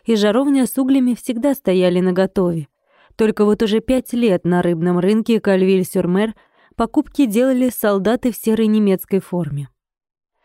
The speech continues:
Мужчин вообще не, почти не осталось, молодых женщин тоже.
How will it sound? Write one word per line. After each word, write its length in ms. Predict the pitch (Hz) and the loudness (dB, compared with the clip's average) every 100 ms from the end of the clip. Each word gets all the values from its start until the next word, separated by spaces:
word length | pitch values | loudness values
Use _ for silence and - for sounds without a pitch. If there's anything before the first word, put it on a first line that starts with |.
| _ _ | _ _
Мужчин 500 | 208 208 196 226 233 | -2 0 0 0 0
вообще 280 | 214 202 262 | 0 -2 0
не, 120 | 254 | 0
почти 440 | - 202 - - 247 | 0 -2 -4 -4 0
не 140 | 240 | 0
осталось, 600 | 214 - 240 226 147 - _ - _ | 0 -2 -2 0 -2 -8 _ -20 _
молодых 420 | 202 202 196 254 | 0 2 2 -2
женщин 480 | 202 208 226 220 185 | 0 0 0 -2 -2
тоже. 400 | - 202 214 202 | 0 -2 -2 -6